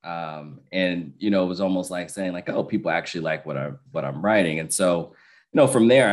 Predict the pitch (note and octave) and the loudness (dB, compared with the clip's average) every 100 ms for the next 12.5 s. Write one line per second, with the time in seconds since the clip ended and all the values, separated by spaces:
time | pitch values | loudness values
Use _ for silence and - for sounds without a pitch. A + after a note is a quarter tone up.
0 | F2+ G#2+ B2 G2+ F2+ - F2 E2+ - _ | 2 0 0 -2 -6 -6 -6 -6 -10 _
1 | _ _ F2+ F2 F2 F2+ F#2 E2+ E2+ D#2+ | _ _ -10 -8 -4 0 0 -2 -4 -6
2 | D#2 E2+ E2 D#2+ - E2+ D#2+ D2+ - D#2+ | -8 -10 -10 -8 -6 -6 -8 -10 -16 -8
3 | F#2 D#2+ E2 B1+ E2+ E2+ D#2 D2+ C#2+ _ | -6 -4 -6 -4 -2 -2 -4 -8 -14 _
4 | E2+ E2 D#2 D#2+ E2+ D2+ D#2 D2+ C2+ _ | -12 -10 -10 -8 -8 -8 -10 -12 -16 _
5 | _ _ _ _ _ _ _ _ - - | _ _ _ _ _ _ _ _ -10 -6
6 | - - E2 F2 - D2+ - F2 F#2 F2+ | -2 0 2 0 0 -6 -4 -2 -2 -4
7 | D2+ E2 D#2 D#2+ D#2+ D#2 D2+ C#2+ D2 C#2+ | -8 -10 -10 -10 -8 -8 -8 -8 -12 -12
8 | E2 E2 D#2 F2 D2+ - - D#2+ E2 D#2+ | -12 -12 -8 -8 -8 -12 -18 -6 -4 -2
9 | D#2 D2+ - F2 F2 F2 F2 - - E2 | -4 -8 -4 -2 -2 -4 -4 -6 -4 -4
10 | D2+ D2+ D2 - F2 E2 D#2 D2+ C#2+ D2+ | -4 -8 -12 -12 -8 -6 -6 -8 -12 -16
11 | _ _ C#3 F2 E2+ E2+ E2 E2 - - | _ _ 2 2 2 0 -2 -6 -14 -16
12 | _ G#2 F2+ - | _ 2 2 0